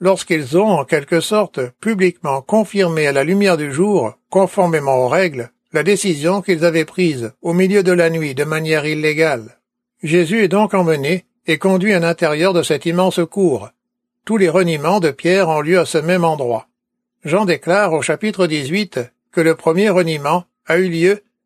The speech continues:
pendant que Jésus était devant Anne. Les autres auteurs des évangiles nous font savoir que tous les reniements ont eu lieu dans cette cour intérieure.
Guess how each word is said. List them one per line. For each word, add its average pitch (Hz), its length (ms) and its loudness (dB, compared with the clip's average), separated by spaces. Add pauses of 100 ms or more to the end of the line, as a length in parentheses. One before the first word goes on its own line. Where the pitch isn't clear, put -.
(100)
pendant 208 300 2
que 202 140 0
Jésus 175 340 0
était 185 220 0
devant 160 340 0
Anne. 113 280 -6 (600)
Les 151 200 -2
autres 220 260 2
auteurs 185 340 0
des 151 200 0
évangiles 160 580 -2 (320)
nous 180 80 -2
font 196 180 0
savoir 180 440 0
que 165 100 -2
tous 208 180 -4
les 165 120 2
reniements 170 540 0 (320)
ont 202 200 4
eu 160 40 2
lieu 170 240 2
dans 180 120 2
cette 180 280 0
cour 175 260 0
intérieure. 180 680 0